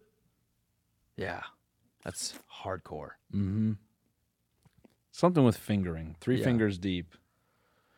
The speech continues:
Speaker 2: Um, <clears throat> no one gets in those holes like us.
Speaker 1: Yeah.
Speaker 2: Something like that.
Speaker 1: Yeah.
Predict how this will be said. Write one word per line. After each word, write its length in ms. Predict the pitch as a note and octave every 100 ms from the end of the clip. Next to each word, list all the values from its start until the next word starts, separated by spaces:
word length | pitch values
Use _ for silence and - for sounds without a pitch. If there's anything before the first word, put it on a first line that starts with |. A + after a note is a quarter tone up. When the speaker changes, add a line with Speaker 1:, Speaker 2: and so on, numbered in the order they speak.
| -
Speaker 2:
Um, 500 | F#2+ F2 F2 E2+ E2+ _ - _ -
<clears throat> 640 | G#3 F#3 C#3 A#2+ - -
no 160 | G2+ A#2
one 200 | A#2 G#2+
gets 240 | G#2 -
in 80 | G2+
those 180 | G2 F#2
holes 320 | F#2+ F#2+ F2
like 220 | E2+ E2
us. 260 | E2+ D#2+ -
Speaker 1:
Yeah. 300 | G2+ D#2+ D2 - _ _ _ _ _
Speaker 2:
Something 280 | - F2+ -
like 140 | E2
that. 200 | - C#2+ -
Speaker 1:
Yeah. 240 | C2 G#1